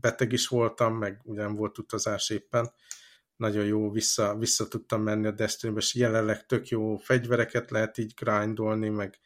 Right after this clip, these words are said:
meg ez egy újszerű ilyen horde mód, ez még nem volt a Destiny-ben, úgyhogy nekem így visszahozta a kedvemet, kíváncsi vagyok, hogy más is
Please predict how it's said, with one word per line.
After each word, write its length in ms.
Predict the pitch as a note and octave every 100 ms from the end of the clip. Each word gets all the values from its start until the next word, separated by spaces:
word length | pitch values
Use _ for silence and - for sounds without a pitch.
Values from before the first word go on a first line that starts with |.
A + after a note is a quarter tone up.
| - _
meg 160 | - G#2+
ez 100 | A2+
egy 160 | A#2 A#2+
újszerű 460 | A#2 - A2 A2
ilyen 200 | G#2+ A2
horde 340 | G#2 A#2+ A#2+ A#2
mód, 260 | A2 A2
ez 100 | A2
még 180 | - A2
nem 180 | A2+ G#2+
volt 240 | G#2+ G#2 G#2
a 40 |
Destiny-ben, 640 | G2+ G2+ - G#2+ G#2 G#2+
úgyhogy 280 | G#2+ - G#2+
nekem 380 | G#2+ G2+ A#2 A2+
így 120 | A2
visszahozta 580 | A2+ - G2+ G2+ - G#2
a 80 | G2
kedvemet, 520 | G#2+ G2+ G2+ G#2 -
kíváncsi 440 | A2+ G2+ G2+ -
vagyok, 200 | G#2 G#2
hogy 140 | - G#2
más 320 | G#2 G2+ -
is 260 | G2+ -